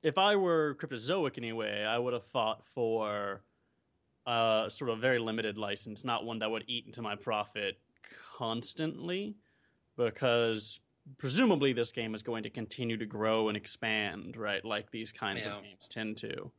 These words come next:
Speaker 1: Uh, so you wouldn't wanna pay out of pocket, you know, pay, pay a percentage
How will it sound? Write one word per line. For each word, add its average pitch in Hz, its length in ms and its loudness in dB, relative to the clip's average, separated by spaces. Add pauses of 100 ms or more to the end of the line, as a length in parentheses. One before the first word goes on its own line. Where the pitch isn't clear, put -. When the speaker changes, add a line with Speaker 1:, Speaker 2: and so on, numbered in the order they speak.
(640)
Speaker 1:
Uh, 104 200 -2
so 127 180 -2
you 127 160 2
wouldn't 131 220 4
wanna 117 160 4
pay 117 340 0
out 110 160 2
of 107 80 -6
pocket, 110 540 0
you 120 80 -2
know, 113 80 0
pay, 156 160 0
pay 147 180 0
a 123 60 0
percentage 117 800 -4